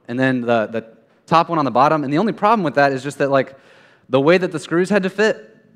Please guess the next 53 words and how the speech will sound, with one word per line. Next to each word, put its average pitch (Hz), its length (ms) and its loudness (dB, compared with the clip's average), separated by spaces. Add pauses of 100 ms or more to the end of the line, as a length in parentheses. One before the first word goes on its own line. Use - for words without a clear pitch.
meant 151 200 0
you 147 100 0
weren't 170 140 -2
supposed 170 160 -4
to 151 60 -8
be 156 40 -2
able 139 120 0
to 120 80 -4
do 151 180 0
that. 110 360 0 (180)
And 120 100 -8
so 151 100 2
I 151 40 4
had 175 120 0
to 165 60 4
actually, 160 180 -2
like, 127 120 -2
reverse 135 280 -2
them 131 160 -4
around. 127 360 0
So 127 100 -8
then, 165 140 -2
like, 170 220 0
the, 143 200 0
um, 123 300 0
particle 190 380 0
board 147 340 0
outside 151 380 2
facing 156 320 -2
that's 120 120 -6
not 147 220 2
finished 233 420 -6
is 147 140 -2
then 170 140 0
on 165 80 2
the 143 100 -2
outside, 165 560 2 (640)
which 156 140 -8
is 175 60 -6
not 254 140 6
what 185 80 2
my 147 100 4
wife 123 260 0
wants. 113 340 -12 (480)
So 165 100 -4
you - 20 2
gotta, 170 100 6
like, 156 100 2
take 165 160 -2
it 147 60 2
all 143 100 2
back 131 120 2
apart, 110 400 -2